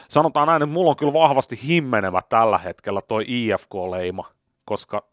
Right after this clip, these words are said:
joukkue pelaa niin päin helvettiä, <laughs> ja joukkuetta johdetaan niin päin helvettiä,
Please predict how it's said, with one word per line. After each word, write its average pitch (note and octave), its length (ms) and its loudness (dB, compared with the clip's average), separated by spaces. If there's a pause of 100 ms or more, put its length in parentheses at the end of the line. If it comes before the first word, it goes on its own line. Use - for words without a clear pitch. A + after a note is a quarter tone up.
joukkue A2+ 520 -4 (300)
pelaa G#2 340 0
niin G#2+ 200 -6 (100)
päin F2+ 200 -2
helvettiä, G2+ 880 -2 (420)
<laughs> - 440 -20
ja A2 80 2
joukkuetta A2+ 500 2
johdetaan A#2 680 -2
niin A#2 340 -8
päin E2 280 -6
helvettiä, G#2+ 800 -2